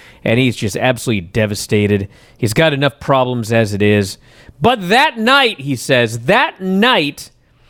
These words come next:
was the night that he met C M Punk for that photograph that C M Punk held up a week ago.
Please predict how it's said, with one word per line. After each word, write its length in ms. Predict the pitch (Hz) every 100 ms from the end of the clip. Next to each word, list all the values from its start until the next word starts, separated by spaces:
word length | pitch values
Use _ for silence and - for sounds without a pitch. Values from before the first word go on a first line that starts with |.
| _ - _
was 320 | - 165 156 143
the 140 | 175
night 600 | 170 170 190 262 277 -
that 160 | 147 156
he 580 | 123 123 180 220 240 240
met 440 | 165 160 180 214
C 320 | - - 190
M 160 | 190 165
Punk 280 | 156 170 160
for 100 | 143
that 240 | 147 143
photograph 500 | 156 156 156 160 160
that 140 | - 120
C 200 | 160 156
M 100 | 139
Punk 260 | 151 160
held 240 | 143 147 151
up 260 | 156 -
a 40 | 143
week 220 | 156 151
ago. 400 | 143 156 160 170